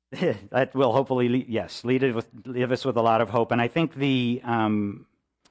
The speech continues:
we just sort of close with this idea that as we cultivate presence,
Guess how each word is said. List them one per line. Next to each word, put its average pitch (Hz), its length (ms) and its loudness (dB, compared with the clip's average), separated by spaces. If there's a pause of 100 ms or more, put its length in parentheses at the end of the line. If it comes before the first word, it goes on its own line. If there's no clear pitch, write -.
(1200)
we 117 60 -18
just 139 160 -4
sort 127 160 0
of 104 100 -4
close 123 440 0
with 104 320 -2
this 107 200 -4
idea 104 460 0
that 104 160 -2
as 107 240 -2
we 135 200 0
cultivate 151 680 -2
presence, 135 720 -4